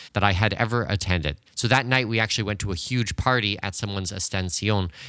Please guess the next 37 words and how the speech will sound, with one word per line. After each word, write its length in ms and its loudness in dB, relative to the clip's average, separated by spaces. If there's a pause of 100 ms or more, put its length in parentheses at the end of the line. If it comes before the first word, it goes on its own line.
(160)
eh, 280 2
basically 520 0
a 100 0
giant 520 4
ranch 500 0
or 80 0
giant 400 2
farm. 480 -2 (520)
And 560 2 (280)
we 80 2
had 160 0
a 20 -2
huge 380 -8
barbecue 520 -4
there 260 2
to 120 -2
celebrate 840 2
the 80 -4
Guinness 240 -4
Book 180 -8
of 80 -8
World 240 -2
Records. 360 0
And 100 -6
there 100 -2
were 80 -4
speeches 540 -2
and 100 -2
there 80 0
was 140 0
the 100 -4
press 400 0
there 280 2
and 100 -4
everything 420 -4
like 240 -4
that. 220 -4